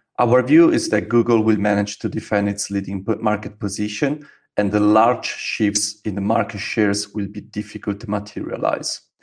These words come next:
But let's go in order and let's recap what happened in the last few weeks. At the beginning of February, uh, Microsoft announced that it will integrate chat G P T into its Bing search engine.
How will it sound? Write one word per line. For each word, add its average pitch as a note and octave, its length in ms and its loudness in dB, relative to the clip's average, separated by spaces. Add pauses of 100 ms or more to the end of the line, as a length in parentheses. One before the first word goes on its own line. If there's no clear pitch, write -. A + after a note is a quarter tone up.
(580)
But - 360 -2
let's C#3+ 200 2
go D3+ 120 6
in C3+ 120 6
order B2+ 500 6
and G#2 300 0
let's A#2 200 0
recap A2+ 500 0
what G2+ 140 -2
happened G#2+ 400 -4
in G2 80 -2
the G2 100 -4
last G#2+ 320 -2
few G#2 180 -2
weeks. - 540 -6 (760)
At B2 60 2
the A#2 80 2
beginning D#3 460 4
of - 120 2
February, C3+ 640 2
uh, A2 200 2
Microsoft A2+ 600 -2
announced A2 640 0
that G#2+ 180 -2
it G#2+ 120 -10
will G2+ 160 0
integrate B2+ 680 -2
chat G2 220 -4
G - 140 -10
P G2+ 100 -4
T B2 420 -6
into G#2 260 -4
its G#2+ 220 -4
Bing G#2+ 320 -4
search - 380 -6
engine. G2+ 500 -6